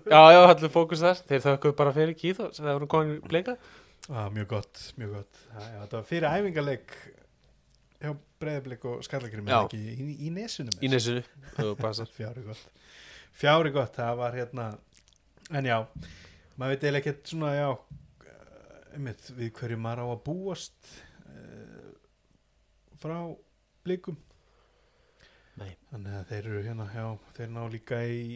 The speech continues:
Speaker 2: Guillermo Sánchez Daza frá Sindra. Þannig að þetta er svona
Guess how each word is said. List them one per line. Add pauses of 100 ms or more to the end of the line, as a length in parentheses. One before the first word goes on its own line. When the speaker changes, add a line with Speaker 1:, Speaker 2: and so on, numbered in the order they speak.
(360)
Speaker 2:
Guillermo (200)
Sánchez
Daza
frá
Sindra. (1120)
Þannig
að
þetta
er
svona